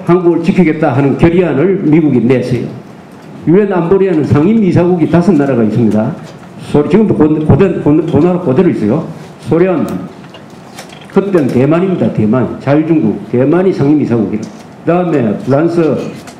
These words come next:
영국, 미국, 요 다섯 개.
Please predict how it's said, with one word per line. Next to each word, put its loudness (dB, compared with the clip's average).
영국, 2
미국, 0
요 0
다섯 -2
개. 0